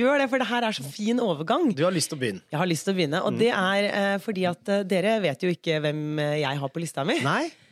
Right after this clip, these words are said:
Speaker 1: Men, eh, og så er det litt sånn, eh, uortodoks i den. Det er ikke en sånn en, to, tre-liste. Det er, eh, jeg ønsker,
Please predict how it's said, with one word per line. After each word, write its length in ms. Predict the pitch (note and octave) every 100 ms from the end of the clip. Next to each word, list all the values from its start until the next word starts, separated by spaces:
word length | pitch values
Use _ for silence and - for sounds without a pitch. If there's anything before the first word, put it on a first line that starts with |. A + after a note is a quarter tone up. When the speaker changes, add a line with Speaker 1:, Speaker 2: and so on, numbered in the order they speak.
| - -
Speaker 1:
Men, 320 | G#3 A3 B3+ -
eh, 160 | A#3 A3+
og 120 | A#3
så 100 | B3+
er 40 |
det 100 | A#3+
litt 340 | B3 A#3+ D4 -
sånn, 260 | A3+ A3 G#3+ _ _ _ -
eh, 380 | A3 G#3+ G#3 G#3+
uortodoks 480 | F#3+ D3+ F3 F3
i 40 | G3+
den. 160 | F3 F#3
Det 60 |
er 20 | E3+
ikke 140 | A3
en 100 | G#3+
sånn 380 | F#3 F3 F3 E3+
en, 300 | D#3 D#3 D#3
to, 260 | - D3+ D3
tre-liste. 880 | C#3+ C3+ C3 C3+ C3+ C3 C#3+ - F4+ G#4+ _ _ - _ _ -
Det 280 | E3 G#3 - F#3
er, 280 | F#3+ G#3+ A3+
eh, 400 | A3 G#3+ G3+ G#3
jeg 420 | G#3+ G#3 A#3+ C#4 -
ønsker, 800 | B3+ E3+ C3+ - - A3+ C#4